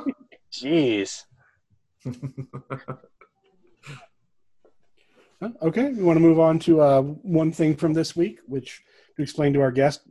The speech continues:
Speaker 3: during the lockdown, we've been trying to say, like, one thing we've been watching or reading or whatevering this week. That's, uh, helped us keep sane.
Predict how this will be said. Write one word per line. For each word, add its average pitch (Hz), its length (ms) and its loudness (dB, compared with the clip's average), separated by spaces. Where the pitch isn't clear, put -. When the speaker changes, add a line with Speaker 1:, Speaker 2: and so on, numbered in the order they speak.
Speaker 3:
during 147 200 4
the 131 60 0
lockdown, 139 460 0
we've 135 100 -2
been 123 120 -4
trying 135 280 -2
to 127 60 -6
say, 127 220 -6
like, 123 180 -6
one 123 220 -6
thing 127 140 -6
we've 120 140 -6
been 123 260 -6
watching 135 380 -6
or 127 120 -4
reading 123 340 -4
or 123 100 -4
whatevering 123 500 -4
this 127 200 -8
week. 131 240 -4
That's, 131 260 -16
uh, 135 180 -8
helped 131 180 -10
us 120 100 -8
keep 139 200 -8
sane. 139 400 -6